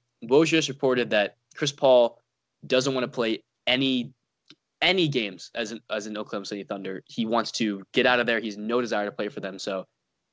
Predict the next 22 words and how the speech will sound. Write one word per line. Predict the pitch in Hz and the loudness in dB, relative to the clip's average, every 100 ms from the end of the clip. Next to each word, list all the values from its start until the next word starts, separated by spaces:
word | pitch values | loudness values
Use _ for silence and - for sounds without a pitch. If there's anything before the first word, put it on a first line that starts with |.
| _ _ _ - | _ _ _ 0
they're | 131 | 2
gonna | 151 190 | 4 2
find | 151 165 170 | 4 4 4
a | |
trade. | 131 - 151 151 131 | 0 -2 0 0 -2
It's | - - | -4 -4
just | 151 147 | -2 -2
a | |
matter | 131 127 120 113 | 0 0 0 -2
of | 101 - _ _ _ | -6 -10 _ _ _
who | - - 127 147 160 | -20 -8 -2 0 0
and | 113 104 | -2 -6
when, | 98 104 139 165 _ - _ _ _ | -4 -2 -2 -4 _ -20 _ _ _
and | 110 110 | -4 -2
it's | 113 143 _ _ _ _ | -4 -8 _ _ _ _
definitely | 156 165 165 | 2 4 0
gonna | 143 | 2
be | 123 | -2
sooner | - 131 | -4 -2
rather | 120 110 107 | 0 -2 -2
than | 98 | -6
later. | 104 113 123 | -6 -2 -2